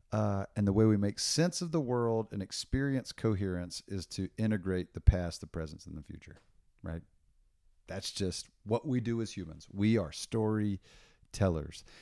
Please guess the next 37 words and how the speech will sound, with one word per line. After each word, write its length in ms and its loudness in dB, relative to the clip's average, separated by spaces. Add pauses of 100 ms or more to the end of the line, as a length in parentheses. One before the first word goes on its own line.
(180)
And 160 2
the 60 2
Bible 580 4
tells 380 2
this 220 -4
universal 960 0
story 460 -12 (840)
about 240 -2
how 100 -4 (100)
God 260 -2
loves 240 -6
the 100 -12
world 480 -6 (200)
and 180 -6
creates 380 -6
us 140 -8
to 100 -16
live 280 -8
in 180 2
it, 280 -4 (580)
uh, 220 -4
and 160 2
shares 640 4
time 340 -6
and 100 -6
space 380 -6
with 120 -6
us 280 -6
and 180 -8
the 60 -10
Son, 520 -6 (340)
you 80 -8
know, 240 -4
whose 160 -8
name 240 -4
is 100 -6
Jesus, 680 -6